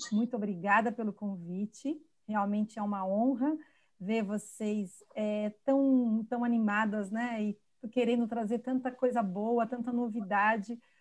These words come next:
para a Universidade Presbiteriana Mackenzie Brasília. É realmente um prazer imenso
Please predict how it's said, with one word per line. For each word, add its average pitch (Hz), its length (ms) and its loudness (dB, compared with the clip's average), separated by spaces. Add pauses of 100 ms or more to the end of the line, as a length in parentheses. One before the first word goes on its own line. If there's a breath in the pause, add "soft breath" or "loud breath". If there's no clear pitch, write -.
(140)
para 214 80 -2
a 214 40 2
Universidade 208 720 0
Presbiteriana 196 840 -6
Mackenzie 185 540 -8
Brasília. 175 640 -8
É 180 160 -2
realmente 196 960 -8
um 214 140 0
prazer 202 400 -2
imenso 233 760 -2